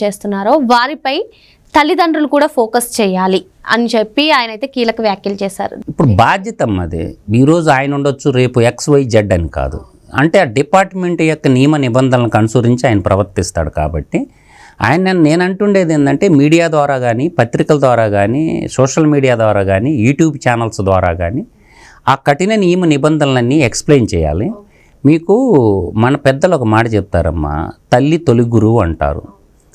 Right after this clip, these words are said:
Speaker 2: రెండో గురువు తండ్రి, తల్లి తండ్రి, తర్వాత స్థానం గురువు. కాబట్టి ఈ మూడు పాయింట్లు మర్చిపోకూడదు ఎవరు కూడా. ముందు తల్లిదండ్రులు అనే వాళ్ళకి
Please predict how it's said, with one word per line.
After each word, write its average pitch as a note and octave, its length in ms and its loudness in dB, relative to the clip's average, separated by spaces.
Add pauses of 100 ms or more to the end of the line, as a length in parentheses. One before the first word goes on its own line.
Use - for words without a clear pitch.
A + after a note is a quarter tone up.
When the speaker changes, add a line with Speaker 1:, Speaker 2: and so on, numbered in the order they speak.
(140)
Speaker 2:
రెండో D3 260 4
గురువు C#3+ 240 0
తండ్రి, G2+ 500 0 (580)
తల్లి E3 360 2
తండ్రి, G#2+ 480 0 (1000)
తర్వాత F#3 440 0
స్థానం D#3 540 -2
గురువు. E2+ 180 -6 (720)
కాబట్టి G3+ 760 0 (140)
ఈ D#3+ 100 4
మూడు F#3 260 4
పాయింట్లు D#3+ 380 -2
మర్చిపోకూడదు A2+ 640 0
ఎవరు F2+ 220 0
కూడా. D#2+ 260 -4 (100)
ముందు F3 380 2
తల్లిదండ్రులు F3 760 0
అనే C3 200 0
వాళ్ళకి A2+ 260 0